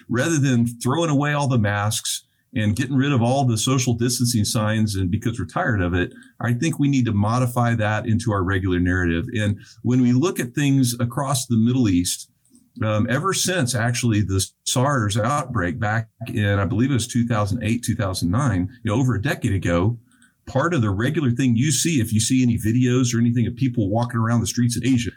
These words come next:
where there's, you know, everyone's crowded, there's a lot of, of public transportation and things like that,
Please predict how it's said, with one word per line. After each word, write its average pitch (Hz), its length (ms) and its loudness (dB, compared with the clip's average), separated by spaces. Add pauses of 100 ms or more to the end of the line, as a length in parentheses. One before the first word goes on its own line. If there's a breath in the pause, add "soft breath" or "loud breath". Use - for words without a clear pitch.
where 110 440 -2 (260 loud breath)
there's, 104 480 -2
you 113 140 0
know, 101 220 0
everyone's 120 360 0
crowded, 120 460 0
there's 101 180 -2
a 104 40 0
lot 113 260 0
of, 104 200 -2 (120)
of 98 280 -4
public 135 280 0
transportation 123 760 0
and 101 80 -2
things 127 160 0
like 123 120 0
that, 151 240 -4